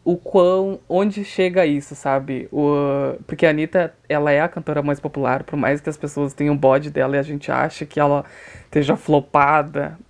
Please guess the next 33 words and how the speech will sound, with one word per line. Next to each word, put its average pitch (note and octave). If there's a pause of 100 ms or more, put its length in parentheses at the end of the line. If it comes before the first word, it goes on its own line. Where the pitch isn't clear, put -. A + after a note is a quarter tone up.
de D3+
algum D3+
jeito D#3
ela D#3+
não E3+
tá, E3
sabe? C3+ (560)
Por D#3+
exemplo, D3 (540)
dela D3+
ter D#3+
o D3+
discurso, E3+
dela D#3+
falar D#3
sobre D#3
o D#3
abuso D3
que D3+
ela D3
sofreu, D#3+
dela D#3 (280)
se -
posicionar D#3+
daquele F3
jeito, D#3+
porque D3+
eu D3
acho D#3
que -
ela E3
não E3
tem, E3